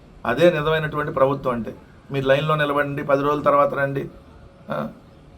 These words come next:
లంచాల వ్యవస్థ పోవాలి అంటే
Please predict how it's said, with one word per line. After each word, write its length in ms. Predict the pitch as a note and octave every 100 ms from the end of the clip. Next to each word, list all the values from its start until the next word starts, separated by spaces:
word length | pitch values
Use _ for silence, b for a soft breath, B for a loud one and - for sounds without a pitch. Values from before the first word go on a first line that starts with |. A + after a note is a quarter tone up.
| - B2+
లంచాల 580 | C3 D3 D3+ E3+ D#3+
వ్యవస్థ 360 | D3 C#3 C#3 D#3+
పోవాలి 600 | D3 - C#3 C#3+ C#3+ C#3
అంటే 420 | C3+ C3+ C3 C3+